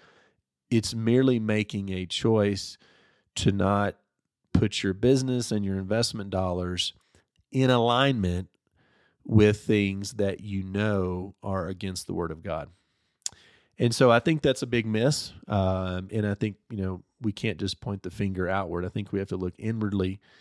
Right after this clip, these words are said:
uh, of just, um, Everything is worship, as A W Tozer said.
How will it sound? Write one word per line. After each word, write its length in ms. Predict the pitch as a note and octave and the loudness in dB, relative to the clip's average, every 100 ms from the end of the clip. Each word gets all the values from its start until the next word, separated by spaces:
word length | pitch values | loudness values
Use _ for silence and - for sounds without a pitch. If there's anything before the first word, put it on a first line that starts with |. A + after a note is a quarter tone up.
| _ _ _ - | _ _ _ -2
uh, 20 | |
of 440 | F#2+ F#2 D2 F#2 G2 | 2 2 2 -2 0
just, 360 | G2 F#2+ - | 0 0 0
um, 480 | G2+ F#2 F2+ F2+ F#2+ _ _ _ _ - | 0 2 0 -6 -14 _ _ _ _ 2
Everything 560 | C3+ D3 C3 G2+ E2 - | 4 6 4 0 -4 -8
is 160 | F#2+ | -8
worship, 420 | F#2 F#2 - D#2 - _ - | -4 -4 -4 -8 -10 _ -6
as 160 | F#2 | -2
A 100 | F#2+ | -2
W 260 | F#2 F2+ F2 | -2 -2 -2
Tozer 360 | - F2 E2+ | -2 -4 -4
said. 360 | D#2+ G2 E2 | -6 -6 -6